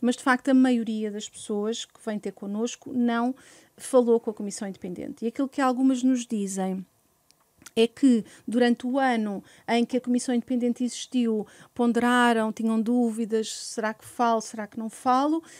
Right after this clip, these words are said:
Entretanto, a Comissão extinguiu-se e muitas delas sentiram que aquela janela de oportunidade desapareceu.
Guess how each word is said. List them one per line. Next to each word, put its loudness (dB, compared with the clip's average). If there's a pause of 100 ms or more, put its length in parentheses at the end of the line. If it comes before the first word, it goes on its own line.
(140)
Entretanto, 0
a -6
Comissão -8
extinguiu-se -4 (320)
e 6
muitas 4
delas 2
sentiram 0 (760)
que -4
aquela 4
janela 4
de 0
oportunidade 0
desapareceu. -6